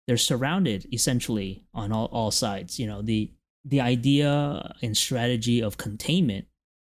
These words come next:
worked, basically pushed them into, you know, into the corner. You know, he's, he's trying to get that buffer. So, like, as a Civ six player,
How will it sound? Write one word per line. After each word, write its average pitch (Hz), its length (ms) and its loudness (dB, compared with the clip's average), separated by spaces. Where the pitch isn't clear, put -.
worked, 123 500 -2
basically 151 480 2
pushed - 680 0
them 113 340 2
into, 107 580 2
you 120 80 -4
know, 98 100 -6
into 113 260 2
the 95 100 -6
corner. 107 440 -4
You 123 100 0
know, 98 140 -4
he's, 107 480 -2
he's 123 180 0
trying 127 360 0
to 123 100 -2
get 117 280 -2
that 110 220 -4
buffer. 117 460 -4
So, 131 260 0
like, 135 240 -2
as 131 200 2
a 147 60 4
Civ 170 320 4
six - 280 -2
player, 120 540 0